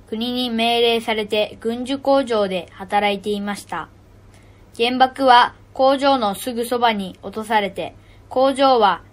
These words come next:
丸焦げになり、全員亡くなってしまい、死体が山積みにされたそうです。祖父のおばもその山の中に積まれていましたが、少し動いたところをたまたま見つけて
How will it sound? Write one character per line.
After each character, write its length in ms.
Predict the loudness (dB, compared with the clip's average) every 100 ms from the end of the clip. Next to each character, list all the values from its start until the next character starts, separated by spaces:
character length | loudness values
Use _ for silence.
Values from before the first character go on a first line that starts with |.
| -10
丸 240 | -6 -4
焦 120 | -2
げ 160 | -2 -2
に 100 | 0
な 140 | 0
り、 160 | -2 -6 -20 -20 -20 -4
全 380 | 0 2 2 0
員 120 | -6
亡 100 | -8
く 120 | -6
な 120 | -2 -2
っ 60 |
て 180 | -2 -6
し 100 | -4
ま 140 | -4
い、 160 | -4 -6 -18 -20 -20 -20 -20 -20 -20 -20 -20 -20 -20
死 100 | -2
体 300 | 4 4 4
が 220 | 4 2 0 -14
山 280 | -8 -4 -2
積 120 | -2
み 140 | -2 -2
に 160 | -4
さ 140 | 0 0
れ 100 | 0
た 140 | -2
そ 200 | 0 -2
う 40 | -2
で 200 | -6 -8
す。 220 | -14 -20 -20 -20 -20 -20 -20 -20 -20 -20 -20 -20 _ -20 _ _
祖 180 | -6 -4
父 180 | -2 -4
の 220 | -4 -6 -10
お 80 | -4
ば 160 | -2
も 260 | -2 -6 -10 -12
そ 140 | -6
の 240 | -4 -4 -8 -14
山 240 | -8 -4
の 140 | -2
中 240 | -2 0 -2
に 160 | -4 -12
積 120 | -8
ま 140 | -4
れ 100 | -4
て 120 | -4 -6
い 120 | -4
ま 140 | -4
し 80 | -4
た 140 | -6 -6
が、 200 | -6 -10 -20 -20 -20 -20
少 260 | -6 -4
し 280 | -4 -8 -12 -12
動 260 | -4 0 0
い 60 |
た 120 | -2
と 120 | -8 -8
こ 160 | -6
ろ 120 | -6
を 180 | -8 -12 -10
た 120 | -6
ま 120 | -4
た 120 | -4
ま 120 | -4
見 160 | -4 -6
つ 120 | -10
け 100 | -14
て 240 | -10 -10